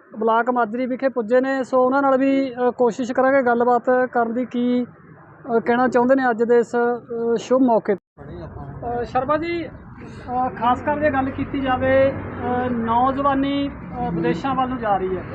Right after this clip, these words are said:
ਉਪਰਾਲਾ ਰਜਿੰਦਰ ਸਿੰਘ ਦਾ ਬਹੁਤ ਵਧੀਆ ਹੈ, ਜਿਹੜਾ ਅੱਜ ਇੱਥੇ ਇੱਕ ਨਵਾਂ ਕਾਰੋਬਾਰ ਸ਼ੁਰੂ ਕੀਤਾ ਜਾ, ਜਾ ਰਿਹਾ। ਖਾਸ ਕਰ ਇਸ, ਅ, ਉਪਰਾਲੇ ਨੂੰ ਦੇਖਦੇ ਨੌਜਵਾਨਾਂ ਨੂੰ ਮੈਸੇਜ ਕੀ ਦੇਣਾ ਚਾਹੋਗੇ?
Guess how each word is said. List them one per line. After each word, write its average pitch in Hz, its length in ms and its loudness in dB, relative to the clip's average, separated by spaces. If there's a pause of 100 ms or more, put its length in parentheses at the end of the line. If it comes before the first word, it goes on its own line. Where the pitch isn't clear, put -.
(520)
ਉਪਰਾਲਾ 254 560 0
ਰਜਿੰਦਰ 262 320 0
ਸਿੰਘ 269 240 -6
ਦਾ 311 100 0
ਬਹੁਤ 269 180 0
ਵਧੀਆ 285 400 -2
ਹੈ, 277 60 -2
ਜਿਹੜਾ 269 260 0
ਅੱਜ 247 160 -4 (280)
ਇੱਥੇ 247 240 -8
ਇੱਕ 247 180 -8
ਨਵਾਂ 233 440 -6 (140)
ਕਾਰੋਬਾਰ 220 340 -6
ਸ਼ੁਰੂ 247 180 -10
ਕੀਤਾ - 280 -8
ਜਾ, 196 200 -8 (180)
ਜਾ 180 160 -4
ਰਿਹਾ। 196 180 -6 (560)
ਖਾਸ 262 240 0
ਕਰ 294 180 0
ਇਸ, 302 180 0
ਅ, 320 40 0 (920)
ਉਪਰਾਲੇ 262 380 0
ਨੂੰ 320 140 4
ਦੇਖਦੇ 294 300 2
ਨੌਜਵਾਨਾਂ 311 500 2
ਨੂੰ 311 100 4
ਮੈਸੇਜ 269 300 -4
ਕੀ 247 80 -8
ਦੇਣਾ 220 220 -8
ਚਾਹੋਗੇ? 165 340 -8